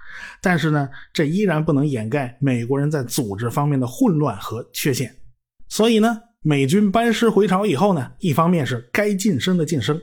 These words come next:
该奖励的奖励，比如说啊，这个施瓦茨科普夫就获得了晋升，后来呢，他就成了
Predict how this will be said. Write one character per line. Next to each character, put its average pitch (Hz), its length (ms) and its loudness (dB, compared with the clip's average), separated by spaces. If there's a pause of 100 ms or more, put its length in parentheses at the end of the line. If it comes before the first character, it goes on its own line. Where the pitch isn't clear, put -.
该 170 160 -2
奖 131 240 -4
励 135 120 -2
的 135 80 0
奖 113 200 -6
励， 127 60 -6 (260)
比 - 80 -8
如 107 60 -6
说 139 140 0
啊， 127 120 -6 (140)
这 - 80 -6
个 120 100 -8
施 - 220 -2
瓦 143 180 -2
茨 - 160 -2
科 170 120 2
普 127 180 -4
夫 170 260 -2 (160)
就 120 140 -6
获 123 220 -4
得 117 100 -6
了 127 80 -4
晋 127 160 -4
升， 139 240 -4 (300)
后 180 240 0
来 117 160 -4
呢， 160 200 0
他 - 80 -6
就 143 120 -2
成 127 180 -4
了 147 100 -8